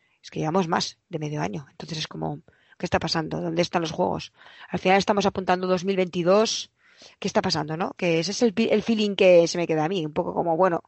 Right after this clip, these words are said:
pues voy a seguir jugando a lo que tengo de momento y luego ya iré viendo lo que me va apeteciendo. A ver, luego tenemos bombazos, que podemos empezar si queréis.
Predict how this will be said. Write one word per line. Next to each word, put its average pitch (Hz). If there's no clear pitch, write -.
pues 180
voy 190
a 185
seguir 202
jugando 190
a -
lo 180
que 175
tengo 190
de 170
momento 175
y 240
luego 180
ya 175
iré 160
viendo 165
lo 151
que 151
me 151
va 151
apeteciendo. 165
A -
ver, 165
luego 165
tenemos 180
bombazos, 151
que 151
podemos 156
empezar 151
si -
queréis. 151